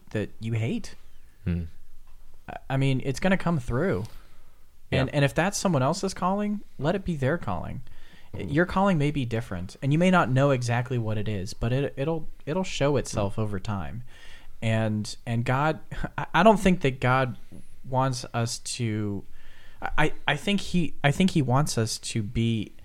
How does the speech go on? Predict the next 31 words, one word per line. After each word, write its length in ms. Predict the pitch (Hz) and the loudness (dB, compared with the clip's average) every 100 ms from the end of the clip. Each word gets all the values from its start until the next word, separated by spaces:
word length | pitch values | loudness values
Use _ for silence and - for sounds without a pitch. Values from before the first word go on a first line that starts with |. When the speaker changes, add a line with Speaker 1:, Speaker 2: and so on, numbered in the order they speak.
| - - - - | -16 -16 -10 0
Speaker 1:
um, 280 | 110 101 95 | 2 2 -2
happy 420 | - 143 156 127 | 0 0 2 0
in 80 | 107 | 0
our 100 | 98 | -2
calling. 500 | - 147 160 64 - - - - - - - | 0 4 4 2 -4 -2 0 0 -2 -4 0
And 180 | 127 120 | 2 2
so 200 | - 120 | 2 2
I 80 | 117 | 4
don't, 160 | 147 - | 2 6
I 60 | 143 | 8
don't 200 | 160 - - | 8 6 0
see 280 | - 151 143 | 0 2 2
him, 220 | 135 123 | 2 2
like, 160 | 107 - | 0 -4
forcing 500 | - 127 131 123 113 | -2 0 2 2 0
us 100 | - | 0
to 120 | 104 | -4
take 280 | - 120 120 | 0 0 2
on 200 | 117 117 | 0 0
something 440 | - 107 - 107 | 0 -2 -2 -2
that 160 | 104 - | -2 -2
we 280 | 110 104 - - | -2 -4 -6 -8
hate 300 | 147 131 - | -4 -4 -2
every 320 | 120 127 120 | -4 -4 -4
part 320 | - - 131 | -4 -2 0
of 140 | 120 98 | 0 0
it, 180 | 67 - - - - | -4 -6 -16 -18 -6
but 140 | - 107 | 0 0
we're, 420 | 117 110 104 101 - | 2 2 2 -2 -6
you 140 | 110 | -4
know, 240 | 107 92 | 0 0